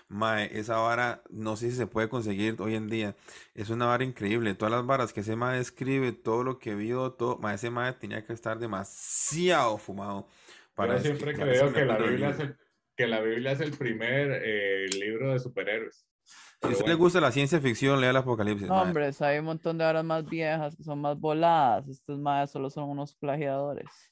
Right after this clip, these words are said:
Speaker 2: Pues, eso sí es cierto, eso sí es cierto.
Speaker 3: Sí,
Speaker 2: Dice, bueno, pero
Speaker 3: es cierto.
Speaker 2: les voy a,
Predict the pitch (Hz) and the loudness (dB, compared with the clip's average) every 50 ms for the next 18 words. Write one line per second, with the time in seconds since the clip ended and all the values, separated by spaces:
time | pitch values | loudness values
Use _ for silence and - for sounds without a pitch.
0 | _ _ _ _ - - 113 107 90 85 - - 90 - - 87 80 - 90 95 | _ _ _ _ -12 -8 -6 -6 -6 -6 -8 -10 -12 -10 -10 -12 -10 -8 -8 -10
1 | 95 - - - - 90 87 85 85 - - - - - 170 175 180 - 110 - | -10 -12 -16 -16 -14 -14 -14 -8 -6 -6 -6 -4 -2 2 4 4 4 4 2 -2
2 | 123 117 113 110 110 113 107 104 101 - - 160 160 160 170 - 107 98 117 120 | -2 -2 -2 -2 -2 -2 -2 -4 -4 -6 -4 -2 0 0 0 0 -2 0 0 0
3 | 135 | 0